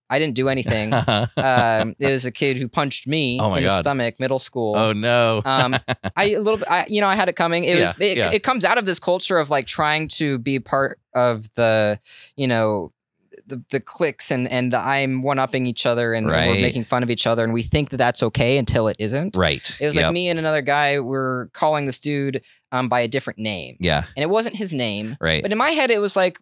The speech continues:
Speaker 1: we, we're doing it 'cause it's fun
Speaker 2: Uh-huh.
Speaker 1: or
Speaker 2: Yeah.
Speaker 1: something.
Speaker 2: Yeah.
Speaker 1: And then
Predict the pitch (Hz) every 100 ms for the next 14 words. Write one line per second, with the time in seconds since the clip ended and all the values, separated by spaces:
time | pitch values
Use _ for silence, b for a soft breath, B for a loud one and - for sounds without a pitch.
0 | - 196 196 190 185 160 190 202 190 202
1 | 165 147 - - - 165 175 208 262 381
2 | 381 104 82 80 - 104 92 78 254 262
3 | 285 92 76 - _ 190 208 220 214 214